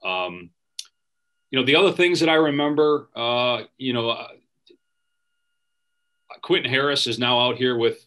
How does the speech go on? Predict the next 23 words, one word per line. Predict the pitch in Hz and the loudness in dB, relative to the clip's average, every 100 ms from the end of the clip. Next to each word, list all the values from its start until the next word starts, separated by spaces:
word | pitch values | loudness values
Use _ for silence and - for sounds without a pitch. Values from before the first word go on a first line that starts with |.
| _ | _
the, | 107 104 95 | -6 -6 -6
the, | 101 | -10
the | 104 | -10
Cardinals. | - 110 117 123 135 - - _ - | -6 -4 -2 -4 -4 -8 -12 _ -12
He's | 107 | -10
been | - 120 | 0 0
here. | 117 120 | 0 -2
He | 110 | -4
came | - 117 113 | -2 -2 -2
here | 117 | -2
as | 110 | -2
an | 107 | -4
undrafted. | 110 107 107 113 | -4 -2 -2 -2
So | 135 | -6
he | 127 | -4
got | 139 127 | -2 -2
here | 127 | -2
in | 117 | -4
oh | 113 | -6
two | 110 135 123 98 101 _ _ _ _ | -6 -2 -2 -2 -8 _ _ _ _
as | 101 98 | -2 -2
an | 104 | -4
undrafted | 107 101 104 117 113 117 107 98 | -6 -4 -2 -2 -2 0 0 0